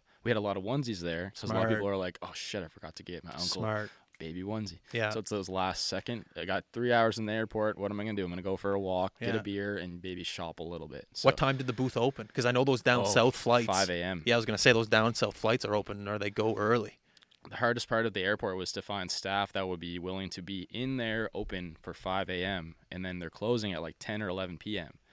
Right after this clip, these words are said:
Speaker 1: So the shifts are very early and late. So you get people that live in Enfield to operate
Speaker 2: Yeah.
Speaker 1: out there at the airport. But again, we're closed down. But th-, we did that for three years. It was awesome. But yeah,
Speaker 2: Yeah,
Speaker 1: hope
Speaker 2: that's
Speaker 1: to get
Speaker 2: great.
Speaker 1: open there again. It's a great business, excuse me, business move for anyone that's trying to increase their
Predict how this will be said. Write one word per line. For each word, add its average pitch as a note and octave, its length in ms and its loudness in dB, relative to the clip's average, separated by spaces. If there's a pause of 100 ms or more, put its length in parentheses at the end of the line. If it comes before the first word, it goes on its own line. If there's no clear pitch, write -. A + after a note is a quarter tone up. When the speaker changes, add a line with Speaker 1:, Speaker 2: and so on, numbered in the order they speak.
(180)
Speaker 1:
So G2+ 160 -6
the F#2 100 -8
shifts - 360 -4
are F#2 140 -6
very F#2+ 340 -2
early G2+ 320 -4
and F2+ 160 -8
late. F2+ 420 -6
So - 160 -10
you F#2 100 -6
get G2 140 -4
people G2+ 220 -4
that F2 160 -4
live G2 180 -2
in F#2 80 -4
Enfield E2+ 480 -8 (420)
to F#2+ 120 -6
operate E2+ 540 -4 (200)
Speaker 2:
Yeah. A2 140 0
Speaker 1:
out G#2 80 -4
there E2+ 200 -6
at E2 120 -8
the F2 80 -6
airport. E2 400 -8
But E2 240 -8
again, F#2 300 -6
we're F2 80 -10
closed F2 340 -8
down. D#2+ 240 -8
But E2+ 240 -10
th-, - 100 -14
we G#2+ 80 -8
did A#2+ 100 -2
that G#2+ 120 0
for G2 80 -10
three A2 240 -4
years. A2 240 -2
It F2+ 60 -10
was D#2+ 80 -10
awesome. E2+ 460 -8
But - 100 -10
yeah, F2 80 -4
Speaker 2:
Yeah, C#3+ 80 -4
Speaker 1:
hope G#2+ 100 -6
Speaker 2:
that's - 60 -14
Speaker 1:
to - 60 -10
get G2 40 -4
Speaker 2:
great. C3 180 0
Speaker 1:
open - 120 -14
there F2 120 -8
again. F2+ 280 -8 (560)
It's - 80 -14
a G2 40 -10
great A#2 220 2
business, A2+ 340 -4
excuse G#2 300 -14
me, - 60 -20 (200)
business A2 300 -10
move G2+ 140 -6
for G2 100 -6
anyone F#2 240 -4
that's - 140 -6
trying F2+ 240 -6
to F2 360 -6
increase F2+ 400 -6
their E2+ 380 -6